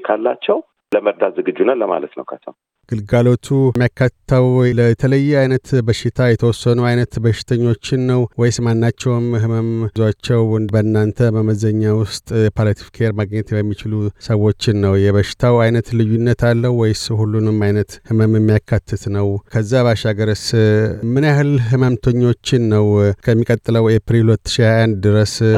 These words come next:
Speaker 2: ግልጋሎት መስጠት የምትችሉት?
Speaker 1: ለጊዜው ከፕሮጀክቱ አቅም አንጻር ከተሰጠን ገንዘብ አኳያ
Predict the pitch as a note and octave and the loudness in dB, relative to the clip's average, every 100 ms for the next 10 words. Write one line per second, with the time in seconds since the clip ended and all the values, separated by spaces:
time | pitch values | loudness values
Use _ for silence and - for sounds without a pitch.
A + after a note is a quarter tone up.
0 | - - G#2+ G#2 A2 A2 G#2 G#2 - A2 | -2 -4 0 2 2 0 0 -2 -2 -6
1 | - A2+ G#2 G2+ A2 G#2+ G#2 G#2+ - G#2+ | -2 0 2 2 0 0 0 -2 -4 -4
2 | G#2 - - G#2 G2+ - _ _ A2 B2 | -4 -4 -2 0 0 -4 _ _ -2 -2
3 | B2 E3 G3 - D#2+ - _ - F#2+ - | -2 -2 0 0 -4 -10 _ -6 -4 -2
4 | G2+ G2+ - - G2 F2+ E2 C#2+ _ - | 0 -2 -4 -2 0 2 -2 -6 _ -6
5 | F#2 - F#2+ F2 F2 - - - - F#2 | -4 -2 -4 -4 -2 -2 -2 -10 -4 -2
6 | F2+ E2+ F#2 F#2 F2+ F2 F2 - E2+ E2 | -2 -2 -4 -4 -4 -4 -4 -6 -8 -8
7 | - A2 | -6 -4